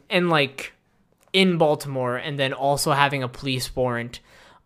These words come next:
of an armed robbery that he committed. And David Simon wrote a piece on his website, a eulogy on, you know, david simon dot com on DeAndre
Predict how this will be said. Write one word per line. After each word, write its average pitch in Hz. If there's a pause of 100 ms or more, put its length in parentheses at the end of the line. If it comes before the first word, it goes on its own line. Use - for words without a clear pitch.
of 131
an 131
armed 127
robbery 117 (120)
that 151
he 131
committed. 139 (400)
And 131 (340)
David 180
Simon 170
wrote 156
a 151
piece 143 (160)
on 156
his 185
website, 151
a 123
eulogy 143 (480)
on, 127
you 139
know, 127
david 131
simon 135
dot 131
com 180
on 175
DeAndre 156